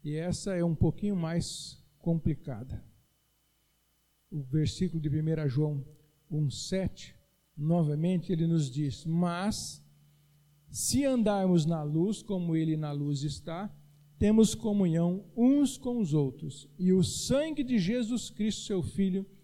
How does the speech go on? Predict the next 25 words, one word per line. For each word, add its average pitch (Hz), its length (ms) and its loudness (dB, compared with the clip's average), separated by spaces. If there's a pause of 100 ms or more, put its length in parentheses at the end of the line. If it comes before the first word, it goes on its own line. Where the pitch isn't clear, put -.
(140)
nos 190 220 0
purifica 160 720 -2 (320)
de 147 160 4
todo 147 380 2
pecado." - 680 -8
Então 226 280 -4
nós 226 140 -2
precisamos 185 1000 2 (240)
estar 185 480 -4
na 180 120 -2
luz, 180 640 2 (320)
nós 170 180 0
precisamos 185 800 4
irradiar 202 840 -4
a 185 60 -4
luz, 175 640 2 (320)
nós 175 260 -2
precisamos 202 840 0
ter 180 200 -2
comunhão 240 760 4
com 220 80 -4
as - 160 -2
pessoas 196 720 0 (260)
e 196 120 0
manifestar 233 1200 0